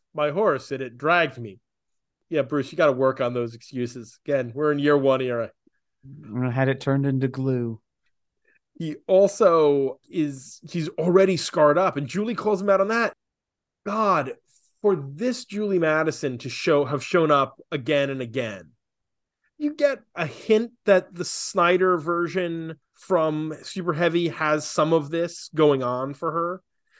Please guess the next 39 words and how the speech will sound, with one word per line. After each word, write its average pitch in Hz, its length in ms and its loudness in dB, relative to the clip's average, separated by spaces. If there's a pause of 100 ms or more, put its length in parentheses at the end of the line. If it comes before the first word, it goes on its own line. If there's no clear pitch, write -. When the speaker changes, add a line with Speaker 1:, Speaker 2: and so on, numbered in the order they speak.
Speaker 1:
'cause 196 140 2
she 269 160 0
knows, 170 540 6
she 190 140 -8
figures 160 360 0
out 135 300 2
his 131 140 -6
identity, 113 640 -4 (560)
which - 260 -6
I 214 60 -2
guess 196 160 0
she 170 320 -12 (160)
knew 147 320 -4
from 127 240 -16
here. 131 340 -6
But 113 220 -14
again, 143 300 -2
these, 143 260 0
those 151 200 4
aren't 143 180 2
necessarily 131 440 -2
in 123 140 -12
canon 151 460 -6
with 104 160 -14
each 107 180 -14
other. 95 380 -14 (500)
But 175 80 8
you 220 60 8
don't 247 180 4
get 240 160 6
enough 214 420 2
of 156 140 0
Julie 131 320 0
Madison 120 500 -4
in 127 100 -4
that 123 200 -4
story. 107 640 -6 (1200)
Here 214 480 8
you 139 540 0